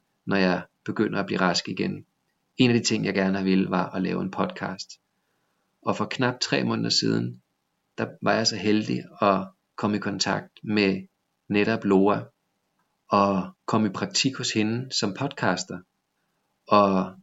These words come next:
det har virkelig været en fantastisk udveksling, hvor jeg har kunnet hjælpe hende, og hun har kunnet hjælpe mig rigtig meget med hendes mange års erfaringer som podcaster.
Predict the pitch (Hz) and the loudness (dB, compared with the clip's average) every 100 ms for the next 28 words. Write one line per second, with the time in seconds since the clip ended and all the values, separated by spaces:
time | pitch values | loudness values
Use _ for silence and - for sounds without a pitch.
0 | _ _ _ _ 123 117 104 113 110 113 | _ _ _ _ 2 4 4 4 2 0
1 | 101 95 95 95 92 92 92 - 104 98 | 2 2 0 0 -2 -2 -4 -2 -2 -2
2 | - - - 107 107 - - 101 101 95 | -6 -4 0 2 2 -2 -6 -6 -4 -4
3 | - 95 98 95 98 95 - 101 113 131 | -2 -2 -2 -4 -6 -6 -4 -4 -2 -2
4 | 143 _ _ _ - 101 104 101 98 92 | -6 _ _ _ -6 -4 -2 -2 0 0
5 | 95 90 92 104 101 - 98 90 92 95 | 0 -2 -2 -2 -2 -2 -4 -2 -4 -6
6 | 101 110 _ _ _ - 104 101 - 101 | -8 -12 _ _ _ -8 -4 -2 -2 0
7 | 92 98 95 98 - 98 98 95 98 - | 0 0 -4 -6 -6 -4 -4 -6 -8 -8
8 | 95 95 95 98 95 - 104 | -6 -6 -6 -8 -10 -12 -16